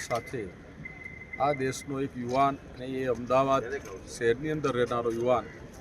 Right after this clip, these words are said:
આજે સોમનાથ મહાદેવના દર્શન કરીને સોમનાથ મંદિરથી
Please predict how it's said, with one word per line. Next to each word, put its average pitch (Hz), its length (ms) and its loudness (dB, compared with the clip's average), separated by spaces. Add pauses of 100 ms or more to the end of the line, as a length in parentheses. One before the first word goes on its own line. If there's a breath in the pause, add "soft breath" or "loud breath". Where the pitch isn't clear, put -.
(420)
આજે 135 240 0
સોમનાથ 135 680 4 (100)
મહાદેવના 131 600 2
દર્શન 123 400 -4
કરીને 117 520 -4 (760)
સોમનાથ 135 340 0 (140)
મંદિરથી 147 800 -2